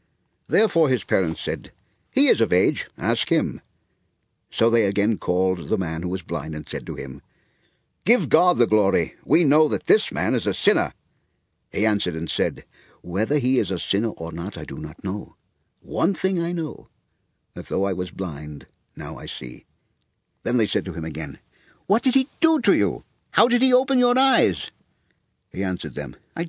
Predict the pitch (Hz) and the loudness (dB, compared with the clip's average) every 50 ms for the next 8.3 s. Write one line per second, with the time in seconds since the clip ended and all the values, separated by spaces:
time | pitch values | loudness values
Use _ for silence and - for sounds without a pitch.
0 | - - - - 131 - 156 123 101 92 78 82 82 76 85 90 110 107 110 104 | -8 -6 -4 -2 -2 0 0 0 0 0 -2 -2 -4 -4 -2 0 0 2 2 2
1 | 101 95 82 82 80 - 107 120 - 147 190 208 - - - - 101 - _ _ | 0 0 -2 -4 -4 -4 -4 -4 -2 -2 -2 -2 -2 -4 -4 -6 -6 -10 _ _
2 | _ _ _ _ _ _ - 165 170 196 226 254 247 247 226 226 233 - 226 190 | _ _ _ _ _ _ -10 -6 -4 -2 -2 0 0 0 0 -2 0 0 2 2
3 | 226 269 277 240 175 - 92 - - 67 - 139 - _ _ _ _ _ _ _ | 2 2 2 0 0 0 -2 -2 -4 -6 -8 -12 -16 _ _ _ _ _ _ _
4 | _ - 180 170 151 143 151 165 - 190 180 156 143 156 - 190 170 185 147 - | _ 2 2 4 6 4 4 4 4 4 4 4 4 2 2 0 0 -2 2 2
5 | 170 175 175 185 170 - 180 160 - - 165 170 180 - 240 233 - - - - | 4 4 4 2 2 0 -4 -2 2 4 4 4 4 2 -2 0 0 0 -2 -2
6 | - _ _ _ _ _ _ _ _ _ _ _ _ _ - - - 208 190 185 | -6 _ _ _ _ _ _ _ _ _ _ _ _ _ 2 2 4 4 4 4
7 | 160 147 139 104 87 127 139 123 123 120 107 90 87 80 85 87 85 - - 120 | 4 4 4 4 4 4 6 6 4 4 2 2 2 2 2 0 0 2 2 2
8 | 113 95 87 92 80 | 2 0 -2 -6 -8